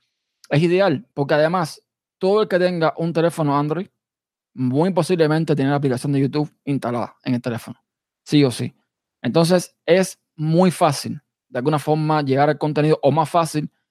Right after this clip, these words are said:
que tener que explicar lo que es un podcatcher, tener que decirle cómo funciona, incluso tener que decirle que en algunos podcasts no vas a encontrarlo buscando, usando el buscador, sino que vas a tener que poner un R S S directamente.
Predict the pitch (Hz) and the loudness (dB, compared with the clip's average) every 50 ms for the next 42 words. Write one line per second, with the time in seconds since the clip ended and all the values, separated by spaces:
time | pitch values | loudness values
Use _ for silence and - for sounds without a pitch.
0 | _ _ _ _ _ _ _ - - 160 156 151 151 143 - 135 135 151 147 - | _ _ _ _ _ _ _ -4 0 2 2 2 2 2 0 0 0 0 0 -2
1 | 160 - - 147 143 139 151 151 156 151 135 123 139 131 135 139 143 151 147 - | -4 -2 -2 -2 0 2 2 2 4 2 2 2 0 0 0 0 -2 -4 -4 -4
2 | - 175 165 156 143 - - 143 135 131 - - 131 139 147 - - 160 147 139 | -2 0 0 0 0 -2 -2 -2 -2 -2 -4 -4 -2 -2 -2 -2 0 0 0 0
3 | - 151 151 156 151 147 147 147 143 139 147 143 143 165 160 143 - 165 156 147 | 0 -2 0 0 0 2 0 0 0 -2 -2 -2 -4 -4 -4 -2 0 2 2 2
4 | 143 147 147 156 - _ _ _ _ _ _ _ - 139 131 156 165 180 196 170 | 2 2 0 -2 -6 _ _ _ _ _ _ _ -4 -4 0 0 0 0 0 0
5 | 165 160 165 147 - 165 147 175 175 175 156 156 139 123 120 139 160 170 143 - | 0 0 0 0 0 0 2 2 2 2 2 2 0 0 0 0 0 -2 0 0
6 | - 190 180 156 - 160 156 151 - - - 139 151 147 147 147 147 151 147 - | 0 -2 0 0 -2 -2 -2 -2 -4 -8 -4 0 2 2 2 4 2 0 0 0
7 | 151 139 135 151 147 147 156 151 147 143 135 - - 139 147 147 143 139 - - | -2 0 2 2 2 2 2 2 2 0 0 -2 -2 -2 0 0 0 0 -2 -4
8 | 135 135 151 147 151 147 147 135 - 143 147 180 202 160 143 - _ _ _ _ | -4 -2 0 0 0 0 -2 -2 0 0 2 2 0 -2 -4 -10 _ _ _ _
9 | _ _ - - 135 135 143 143 143 147 143 143 135 135 135 139 139 151 135 - | _ _ -4 -2 -2 0 2 2 2 4 2 2 0 0 -2 -2 -2 -4 -4 -2
10 | 147 131 139 139 139 - _ _ - 139 143 147 151 147 139 131 - 139 135 139 | -2 -2 -2 -2 -2 -4 _ _ -4 -2 0 0 0 -2 -4 -4 -2 0 0 0
11 | 135 - 151 123 - _ _ _ _ _ _ _ _ _ 139 143 139 135 135 135 | 0 -2 -6 -8 -10 _ _ _ _ _ _ _ _ _ -4 0 2 2 2 0
12 | 127 - 131 120 117 107 98 - - - | 0 -2 -2 -2 -2 -4 -8 -10 -16 -20